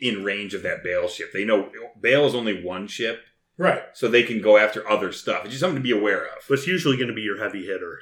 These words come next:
Speaker 1: Usually it is.
Speaker 2: Yeah, if they wanna go attack a G R seventy-five instead of a heavy hitter, go for it.
Speaker 1: Well,
Speaker 2: Like,
Speaker 1: sure.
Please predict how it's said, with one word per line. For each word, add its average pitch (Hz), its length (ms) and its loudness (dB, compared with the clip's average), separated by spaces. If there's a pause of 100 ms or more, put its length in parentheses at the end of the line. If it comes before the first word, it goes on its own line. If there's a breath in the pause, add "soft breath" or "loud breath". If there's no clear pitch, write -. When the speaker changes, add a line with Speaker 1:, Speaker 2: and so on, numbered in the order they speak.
Speaker 1:
Usually 160 520 2
it 123 80 4
is. - 140 0
Speaker 2:
Yeah, 170 220 10
if 135 40 -2
they 175 100 8
wanna 170 260 6
go 147 140 6
attack 143 340 6
a 139 60 -2
G 135 160 -2
R 135 120 2
seventy-five 135 560 0
instead 123 220 0
of 120 60 -4
a 110 60 -6
heavy 110 240 -4
hitter, 120 320 -2 (260)
go 127 160 2
for - 260 -8
it. - 100 -14
Speaker 1:
Well, 160 120 4
Speaker 2:
Like, - 100 2
Speaker 1:
sure. 202 300 6